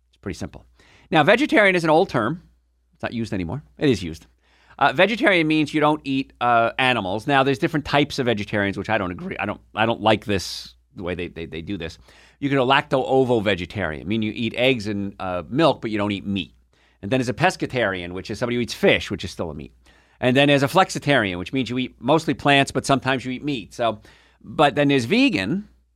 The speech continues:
which is no animal products whatsoever. Now, you can be an unhealthy vegan with diet. Because what happens is you can eat brownies.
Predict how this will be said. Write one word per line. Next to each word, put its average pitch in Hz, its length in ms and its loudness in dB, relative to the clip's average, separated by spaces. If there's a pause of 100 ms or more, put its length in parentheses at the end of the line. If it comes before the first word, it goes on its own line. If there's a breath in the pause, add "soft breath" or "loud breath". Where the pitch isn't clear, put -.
(120)
which - 180 -4
is 131 140 -2
no 170 200 6
animal 127 280 4
products 117 320 2
whatsoever. 98 460 -8 (920)
Now, 156 220 4
you 214 240 0
can 277 200 0
be 233 220 2
an 151 80 4
unhealthy 151 440 4
vegan 254 400 -2 (1000)
with 147 220 -10
diet. 240 420 2 (1000)
Because 175 280 -2
what 170 80 4
happens 233 420 2
is 160 260 0
you 135 120 -2
can 139 160 -2
eat 113 120 -6
brownies. 101 600 -2